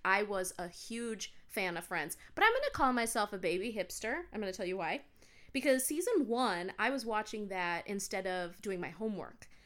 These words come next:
And then by season three, I was the one who had gotten my mom and sister into Friends.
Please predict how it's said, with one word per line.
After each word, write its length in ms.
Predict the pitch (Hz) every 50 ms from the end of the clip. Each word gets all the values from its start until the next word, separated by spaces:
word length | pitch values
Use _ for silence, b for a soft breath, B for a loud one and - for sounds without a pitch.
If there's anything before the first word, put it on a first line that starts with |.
| b b b b -
And 180 | 233 247 247
then 280 | 247 240 233 233 233 220 -
by 260 | - 190 214 262 320 339
season 400 | - - 277 277 269 240 226 220
three, 320 | - 196 208 220 254 - - -
I 160 | 190 202 247
was 160 | 269 349 370
the 80 | - 311
one 180 | 262 269 262 240
who 120 | 233 226
had 120 | 214 202
gotten 340 | 196 208 196 196 - 202 196 196
my 140 | 190 180 185
mom 300 | 190 190 180 185 196 196
and 120 | 180 185 185
sister 460 | - - 214 208 - - 190 185 160
into 340 | - - 190 185 180 - 180
Friends. 460 | 180 - 160 135 101 - - - -